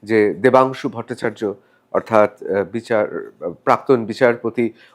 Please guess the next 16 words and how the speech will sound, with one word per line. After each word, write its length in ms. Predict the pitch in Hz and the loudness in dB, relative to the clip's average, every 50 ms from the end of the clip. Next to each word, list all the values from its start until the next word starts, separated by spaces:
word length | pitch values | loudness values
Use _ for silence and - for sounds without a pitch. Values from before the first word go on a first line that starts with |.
| - - | -2 0
অভিজিৎ 400 | 123 127 143 147 139 147 127 117 | 2 2 2 2 0 0 -2 0
গঙ্গোপাধ্যায়ের 640 | 127 127 117 120 127 - 117 117 - 123 120 107 | 0 -2 -2 -2 -4 -4 -4 -4 -2 -4 -4 -4
বিরুদ্ধে 300 | 113 113 117 107 113 117 | -2 -4 -4 -4 -6 -6
যে 140 | 113 123 120 | -6 -6 -6
তরুণ 440 | - - 160 151 156 175 170 135 127 | 0 2 4 6 6 6 6 4 2
তৃণমূলের 580 | - - 143 131 135 131 131 127 123 123 117 95 - _ _ _ _ _ - | -2 -2 0 2 2 2 2 4 4 4 4 2 -2 _ _ _ _ _ 4
তরুণ 300 | 139 147 160 175 170 165 | 4 6 6 6 4 2
তুর্কি 340 | - 147 135 127 - 131 120 | 0 0 0 0 0 -4 0
দেবাংশু 480 | 104 117 113 123 127 131 127 - 135 | 2 4 4 4 2 2 -2 -6 -6
দাঁড়িয়েছিলেন। 580 | 113 110 107 107 113 107 95 - - 87 90 - _ _ _ _ _ - _ _ _ _ _ _ | -2 -2 -2 -2 -2 -6 -8 -10 -14 -20 -20 -20 _ _ _ _ _ -20 _ _ _ _ _ _
তো 60 | - 180 | -10 -6
সেক্ষেত্রে 540 | - 196 208 196 226 233 240 - 262 247 | 0 0 0 2 0 -2 0 4 4 4
মমতা 360 | - - 208 220 220 220 226 202 | 4 6 4 4 4 4 2 4
বন্দ্যোপাধ্যায় 840 | 220 226 220 214 214 226 226 208 185 - 202 208 156 143 170 190 | 2 2 0 0 0 0 0 0 0 0 2 4 4 4 4 2
কোথাও 300 | 196 - 190 175 175 190 | 0 -4 -4 -4 -2 -2
একটা 380 | 196 190 - - - 196 185 | -4 -4 -4 0 4 4 4